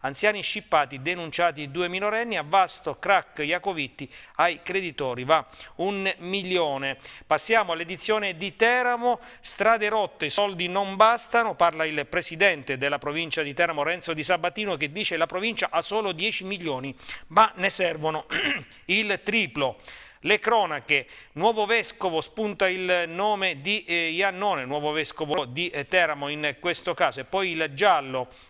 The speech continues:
della, eh, pittrice scomparsa Renata Rapposelli, terza ispezione dei ris nell'auto dei Santoleri. E poi multe nelle Z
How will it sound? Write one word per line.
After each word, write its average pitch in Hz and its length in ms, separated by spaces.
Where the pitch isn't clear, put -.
della, 160 800
eh, - 20
pittrice 151 460
scomparsa 147 960
Renata 147 480
Rapposelli, 170 760
terza 180 460
ispezione 147 720
dei 180 140
ris 143 300
nell'auto 143 840
dei 185 440
Santoleri. 160 920
E 208 140
poi 240 260
multe 208 500
nelle 185 300
Z 202 160